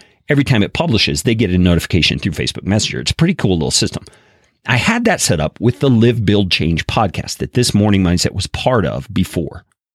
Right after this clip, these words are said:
And so that group of people was still subscribed through Facebook Messenger. I changed that Autobot thing. <laughs> It's not an Autobot. What do they call it? Uh, is it, uh, bu-, I don't know. A messenger bot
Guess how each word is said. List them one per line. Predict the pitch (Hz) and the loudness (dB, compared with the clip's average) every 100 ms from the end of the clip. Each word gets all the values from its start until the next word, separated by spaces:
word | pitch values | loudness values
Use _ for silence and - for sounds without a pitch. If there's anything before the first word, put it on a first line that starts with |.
| _ _ | _ _
And | 120 | -2
so | - 165 127 92 131 - - _ _ | 0 2 2 2 -2 -8 -20 _ _
that | - 107 123 151 - - - _ _ _ 135 | -2 2 4 2 -2 -8 -20 _ _ _ -2
group | 107 139 135 | 2 4 4
of | 135 - | 0 0
people | - 131 - 82 65 | -2 0 0 -4 -4
was | 90 101 | 0 0
still | - - 139 | 0 0 0
subscribed | 165 180 - 104 101 | 0 -2 0 0 2
through | 120 | -2
Facebook | 107 101 - 113 | 0 -2 -2 -6
Messenger. | 85 73 - 64 76 - _ _ _ _ _ | -6 -6 -8 -10 -12 -16 _ _ _ _ _
I | 110 | -2
changed | 113 - 143 135 147 160 143 - - _ _ 98 | 2 2 4 4 4 2 -2 -8 -16 _ _ -4
that | 95 104 110 - - _ _ _ _ | 0 2 0 -2 -12 _ _ _ _
Autobot | 107 120 98 85 82 - | 2 2 2 2 0 -2
thing. | 107 95 | 0 2
<laughs> | 107 95 117 | 2 0 0
It's | - | -2
not | 87 82 | -2 0
an | |
Autobot. | 76 73 80 87 98 | -2 -2 -2 -2 0
What | 127 | 2
do | |
they | 117 | 2
call | 110 95 | 2 0
it? | - - - | -2 -10 -6
Uh, | 110 107 | -4 0
is | 120 | 0
it, | 113 | 0
uh, | 101 - | -4 -2
bu-, | 107 - - - - | -4 -4 -12 -16 -4
I | 92 | -2
don't | 82 76 | 0 -2
know. | 73 101 117 131 | 0 2 2 4
A | |
messenger | 160 202 139 117 | 2 4 2 2
bot | 90 87 | 2 -4